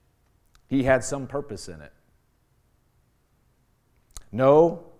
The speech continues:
we have missed it because we haven't listened on the inside, in our spirits. We have not been spirit, spirit conscious.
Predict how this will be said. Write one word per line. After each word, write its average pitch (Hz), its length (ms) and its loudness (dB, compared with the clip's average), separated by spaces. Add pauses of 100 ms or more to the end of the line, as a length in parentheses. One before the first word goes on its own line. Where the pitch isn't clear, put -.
(300)
we 127 220 0
have 104 320 -2
missed 135 400 -4
it 147 200 0
because 110 380 -4
we 95 160 -6
haven't 127 560 -2
listened 98 640 -6
on 101 220 -6
the 98 120 -12
inside, 95 680 -10 (440)
in 107 160 -6
our 104 140 -4
spirits. - 800 -8 (1800)
We 110 180 -2
have 104 280 -4
not 123 400 0
been 110 160 -4
spirit, 123 520 -4 (220)
spirit - 440 -8
conscious. - 540 -20